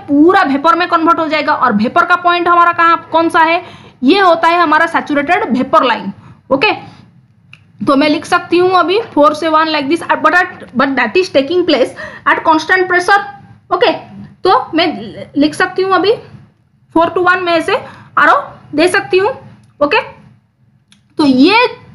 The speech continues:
जो प्रोसेस है ना, ये होता है आपका टीएच डायग्राम। ओके, ये होता है आपका टीएच डायग्राम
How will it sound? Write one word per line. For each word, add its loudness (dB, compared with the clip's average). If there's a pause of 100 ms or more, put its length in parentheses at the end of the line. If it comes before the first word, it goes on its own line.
(160)
जो 2
प्रोसेस 0
है -2
ना, 0 (180)
ये 2
होता 0
है 0
आपका 0
टीएच 0
डायग्राम। -6 (560)
ओके, 0 (640)
ये 4
होता 0
है 0
आपका 0 (340)
टीएच 0 (320)
डायग्राम 0